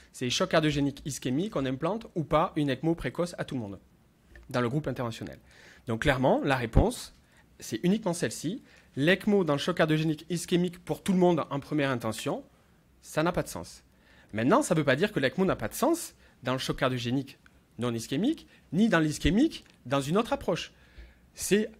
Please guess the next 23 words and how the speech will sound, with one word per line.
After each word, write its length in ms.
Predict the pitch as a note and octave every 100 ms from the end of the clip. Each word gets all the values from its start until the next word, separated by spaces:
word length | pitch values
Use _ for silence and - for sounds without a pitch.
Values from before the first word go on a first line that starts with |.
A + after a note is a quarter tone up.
| _ -
la 140 | C3
mortalité 420 | F#3+ F#3 F#3 F3 E3+
A 80 |
J 80 | C#3
trente 240 | A#2+ A3+ A#3+
n'est 120 | F3
pas 120 | F#3+
améliorée 400 | F3+ C#3 C3+ A#3+
si 180 | - F3
on 40 |
met 100 | D#3+
l'ecmo 240 | C#3 F3 F3
à 60 |
tout 100 | -
le 60 | A#2
monde 160 | C#3+
dans 80 | F3+
le 40 | C3
choc 140 | A#2+
cardiogénique 380 | A#2+ A#2 B2+ B2
ischémique 360 | - G#2+ C#3+
comme 140 | - A2+
traitement 460 | - - A2 E3